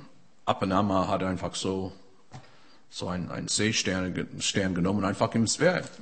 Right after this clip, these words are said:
ins Meer wieder ge-, ins Meer geworfen. Und da war ein, ein junger Mann, so, so ein Teenager, hat das immer angeguckt, dieser ältere Mann.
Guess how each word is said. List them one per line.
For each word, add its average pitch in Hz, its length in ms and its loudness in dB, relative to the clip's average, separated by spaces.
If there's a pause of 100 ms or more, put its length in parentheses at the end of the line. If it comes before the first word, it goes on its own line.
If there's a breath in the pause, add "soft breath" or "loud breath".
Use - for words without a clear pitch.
(100)
ins 123 240 -4
Meer 165 220 2
wieder 98 160 0
ge-, 85 120 0 (600)
ins - 200 -4
Meer 151 260 6
geworfen. 98 600 6 (480 loud breath)
Und 139 120 6
da 147 80 12
war 151 80 12
ein, 131 180 12 (220)
ein 120 140 12
junger 170 200 12
Mann, 160 240 12
so, 131 220 10
so 123 160 10
ein 113 120 12
Teenager, 156 420 10
hat 127 60 8
das 120 100 4
immer 135 160 2
angeguckt, 151 440 2
dieser 117 240 4
ältere 139 340 0
Mann. 117 320 -6